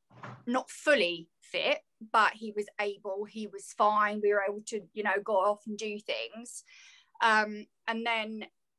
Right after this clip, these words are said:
him having the surgery, and then him, and it wasn't just, "You might not play golf again." It was, "You might not walk again." So it was, you know, he was the one that went out and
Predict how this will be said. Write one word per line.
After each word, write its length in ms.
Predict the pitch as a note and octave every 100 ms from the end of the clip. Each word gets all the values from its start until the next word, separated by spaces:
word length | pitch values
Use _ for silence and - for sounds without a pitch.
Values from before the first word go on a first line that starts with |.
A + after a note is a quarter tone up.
| _
him 240 | A3+ A3+ A3+
having 320 | B3+ A3 G3+
the 60 | F#3+
surgery, 600 | A#3+ G#3+ G#3 G3 F3 -
and 140 | G#3+ G#3
then 160 | G#3+
him, 260 | G#3+ A#3 G#3+ _ _ _ B3
and 100 | C#4
it 80 |
wasn't 300 | C4+ E4 C4+
just, 260 | C#4 A3+ A#3
"You 140 | B3
might 200 | A#3+ A3+
not 140 | G3+ -
play 160 | G#3+
golf 280 | F#3 A3 G#3+
again." 380 | G3+ B2 G#3 G#3+ _ _
It 160 | B3+ A3+
was, 280 | A#3 A3 - _ _
"You 140 | C#4
might 160 | C4 E3+
not 160 | G3 A3
walk 280 | C#4+ C4
again." 400 | - C#3+ - F3+ _ _ _ _ _ _ _ _ _ _ _ _ _ _ _ _
So 280 | - C#4 B3+ C#4+
it 180 | C4+
was, 320 | B3+ B3 A3+ -
you 140 | A#3+ B3+
know, 160 | G#3+ E3
he 280 | - D#4 C#4+
was 520 | A#3 G#3 G#3 - - _ _ _ _ _ _ _ G#3+
the 120 | A3+
one 180 | A#3 A3
that 120 | A3
went 140 | A3
out 180 | G#3+ G#3
and 380 | G#3 G#3+ G#3+ G#3+